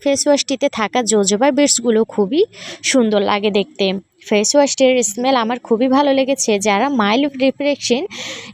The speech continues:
স্মেল পছন্দ করেন তাদের খুবই ভালো লাগবে আশা করি। আমার ত্বকের কিছু অ্যাকনে ছিল, ফেস ওয়াশটি ব্যবহারের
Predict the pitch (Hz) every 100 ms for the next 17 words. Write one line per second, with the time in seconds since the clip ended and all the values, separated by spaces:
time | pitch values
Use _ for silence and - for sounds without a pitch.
0 | 294 285 330 349 254 233 311 311 285 240
1 | 233 262 208 190 330 - - - - -
2 | 269 254 220 226 226 226 226 339 254 202
3 | 226 202 202 202 214 - - 302 370 381
4 | 370 370 - 254 - 320 247 - 269 -
5 | 254 220 226 226 226 294 277 - 233 196
6 | 190 208 302 247 262